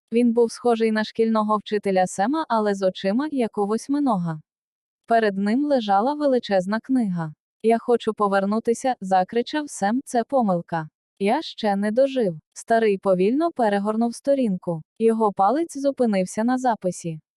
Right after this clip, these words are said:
«Семюель Еліот. Помер о вісімнадцяту сорок дві. Причина —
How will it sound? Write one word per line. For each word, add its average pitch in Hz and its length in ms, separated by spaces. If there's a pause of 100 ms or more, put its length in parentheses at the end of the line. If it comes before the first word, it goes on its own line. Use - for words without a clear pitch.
(140)
«Семюель 262 580 (140)
Еліот. 185 320 (320)
Помер 220 340
о 196 100
вісімнадцяту 190 840
сорок 202 400
дві. 220 340 (320)
Причина — 233 600